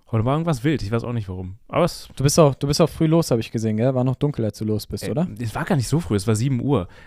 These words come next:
Speaker 1: Also ich wundere mich, wie dunkel es doch morgens immer noch ist. Äh,
Speaker 2: Mhm.
Speaker 1: aber es, äh, wann ist Zeitumstellung? Ist ja auch schon wieder jetzt
Speaker 2: Nächstes
Speaker 1: wieder bald.
Speaker 2: Wochenende beim,
Speaker 1: Oh.
Speaker 2: beim
Speaker 1: Ah.
Speaker 2: Frankfurt-Marathon.
Speaker 1: Also
Speaker 2: Weil
Speaker 1: dieses
Speaker 2: der
Speaker 1: Wochenende.
Speaker 2: Frankfurt-Marathon, äh, ja genau, jetzt kommt das Wochenende, weil der Frankfurt-Marathon startet um zehn Uhr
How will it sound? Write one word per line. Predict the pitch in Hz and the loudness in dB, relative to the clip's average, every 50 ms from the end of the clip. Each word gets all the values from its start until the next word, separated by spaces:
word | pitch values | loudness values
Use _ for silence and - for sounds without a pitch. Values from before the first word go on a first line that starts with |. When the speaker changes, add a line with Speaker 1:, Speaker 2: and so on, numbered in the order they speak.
| - - | -12 -4
Speaker 1:
Also | - 117 120 120 127 | 0 2 4 4 2
ich | - - - - 127 127 117 | 0 -2 -6 -10 -8 -4 0
wundere | 127 143 160 160 147 | 0 2 2 2 0
mich, | 139 131 - | 0 -2 -2
wie | - 135 | -4 -4
dunkel | 117 - 147 175 - 120 | -2 -2 -2 -2 -2 -2
es | 98 101 - | -2 -2 0
doch | 120 107 | 0 2
morgens | 104 113 120 120 113 117 | 4 4 4 4 2 0
immer | 123 123 | 0 0
noch | 117 110 - | 0 -2 -2
ist. | - 135 - - - - - - - - - | -2 -4 -6 -6 -10 -14 -18 -20 -14 -8 -6
Äh, | 95 92 95 95 95 101 - - - | -4 -2 -2 -2 -4 -6 -8 -10 -8
Speaker 2:
Mhm. | 110 104 101 | -6 -4 0
Speaker 1:
aber | 101 113 | 2 4
es, | 117 123 | 4 4
äh, | - - | 2 0
wann | 131 117 131 160 | 2 2 2 2
ist | 196 - - | 2 2 2
Zeitumstellung? | 185 233 247 202 - - 208 208 - 208 226 - - | 2 2 2 0 -2 -2 -2 -2 -2 -4 -6 -10 -10
Ist | - 123 - | -8 -6 -2
ja | 143 | -2
auch | - - | -2 -2
schon | - - 104 | -4 -4 -4
wieder | 101 95 | -4 -4
jetzt | 92 - - | -4 -2 2
Speaker 2:
Nächstes | 135 180 190 190 196 | 2 4 4 4 4
Speaker 1:
wieder | 139 175 196 | 4 4 6
bald. | 220 190 | 6 6
Speaker 2:
Wochenende | 143 127 123 117 113 107 117 - - _ | 4 4 4 2 2 0 -2 -6 -4 _
beim, | - 131 127 92 | 2 2 4 2
Speaker 1:
Oh. | 90 78 69 - | 0 -2 -4 -4
Speaker 2:
beim | 120 127 131 123 | 0 0 0 2
Speaker 1:
Ah. | - | 4
Speaker 2:
Frankfurt-Marathon. | 165 196 240 214 165 135 120 123 120 117 110 - 117 107 104 - - - _ _ - | 4 4 6 6 4 4 4 2 2 2 0 0 -2 -2 -4 -4 -10 -20 _ _ -2
Speaker 1:
Also | 117 107 104 | 0 0 4
Speaker 2:
Weil | 110 131 | 6 6
Speaker 1:
dieses | 139 139 135 | 8 8 6
Speaker 2:
der | 104 | 6
Speaker 1:
Wochenende. | 101 | 6
Speaker 2:
Frankfurt-Marathon, | 170 214 220 - 196 165 147 139 127 131 127 - 143 139 - _ _ _ - | 4 4 4 4 4 4 4 4 6 4 2 2 -2 -6 -6 _ _ _ 0
äh, | 139 143 147 | 4 4 6
ja | 139 139 131 | 6 6 4
genau, | 120 139 143 127 101 73 | 2 2 0 0 -2 -2
jetzt | 110 110 - | -4 -4 0
kommt | - 160 160 160 | 2 2 2 2
das | 143 - | 2 2
Wochenende, | - 151 151 147 107 110 113 127 127 | 2 2 4 4 4 4 4 4 4
weil | 117 110 | 2 2
der | 113 113 | 0 0
Frankfurt-Marathon | - - 143 147 - 147 139 123 135 143 151 147 - - 151 156 156 143 - - - - - - - | 2 2 2 2 2 2 2 4 6 6 6 6 4 4 2 4 2 0 -2 -8 -20 -20 -20 -20 -18
startet | - - - - 127 127 160 - 180 156 | -14 -6 2 6 8 8 8 6 4 0
um | 180 143 123 | 0 -2 -4
zehn | - - - 160 156 156 156 | -2 0 4 4 6 6 4
Uhr | 123 135 151 175 214 220 | 4 6 8 8 8 6